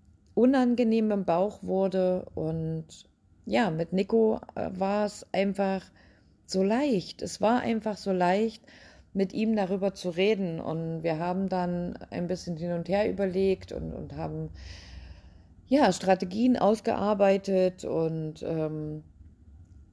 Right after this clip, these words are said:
so ging meine Reise weiter, bis er dann bei dem nächsten Termin gesagt hat, „Pass auf, Nicole, du setzt dich jetzt hin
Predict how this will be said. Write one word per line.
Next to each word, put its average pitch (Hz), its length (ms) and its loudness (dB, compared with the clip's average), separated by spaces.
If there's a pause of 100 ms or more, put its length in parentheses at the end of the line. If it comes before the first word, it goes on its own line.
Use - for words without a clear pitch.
(340)
so 165 460 0
ging 196 340 -2
meine 196 260 0
Reise 208 380 2
weiter, 190 560 0 (360)
bis 175 360 -4
er 170 280 2
dann 196 300 -2
bei 175 380 2 (720)
dem 175 140 -2
nächsten 175 440 -4
Termin 190 480 2
gesagt 175 540 -2
hat, - 500 -4
„Pass 185 180 -6
auf, 165 220 -4
Nicole, 196 520 0 (1040)
du 175 80 -10
setzt 175 260 0
dich 190 160 -2
jetzt 185 240 -2
hin 208 400 0